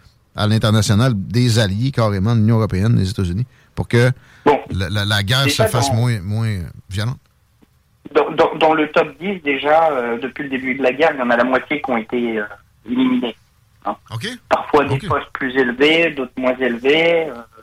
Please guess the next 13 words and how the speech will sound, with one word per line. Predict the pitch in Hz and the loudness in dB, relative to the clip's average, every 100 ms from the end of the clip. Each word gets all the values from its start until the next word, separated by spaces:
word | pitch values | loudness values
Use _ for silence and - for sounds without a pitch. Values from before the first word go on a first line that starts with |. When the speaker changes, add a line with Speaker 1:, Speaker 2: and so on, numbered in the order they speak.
| - | -8
Speaker 2:
des | 120 | -2
Speaker 1:
La | |
moitié | 143 190 - 226 | 0 0 0 0
des | 190 | 0
dirigeants | 156 160 151 180 190 123 | 0 0 0 -2 -4 -8
Speaker 2:
euh, | 113 - _ | -14 -16 _
Speaker 1:
du | 110 | 0
Hamas | 147 143 156 160 | 2 2 2 2
Speaker 2:
la | 139 | 0
Speaker 1:
a | |
été | 131 | 0
Speaker 2:
moitié. | 139 127 | 0 0
Speaker 1:
éliminée. | 127 | 0